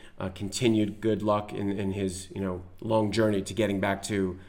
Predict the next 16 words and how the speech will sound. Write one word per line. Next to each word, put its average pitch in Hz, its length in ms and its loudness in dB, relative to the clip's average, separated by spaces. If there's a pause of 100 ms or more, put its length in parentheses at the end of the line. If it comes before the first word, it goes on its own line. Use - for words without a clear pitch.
completely 101 460 0
a 92 60 2
hundred 98 200 0
percent 92 220 -4
normal 98 360 2
where 95 140 0
he 98 80 -2
can 95 180 -2
lead 98 140 0
a, 98 580 -4
a, - 60 -6
a - 20 -4
great 95 240 -2
and 92 80 -2
healthy 95 260 -2
life 92 400 -2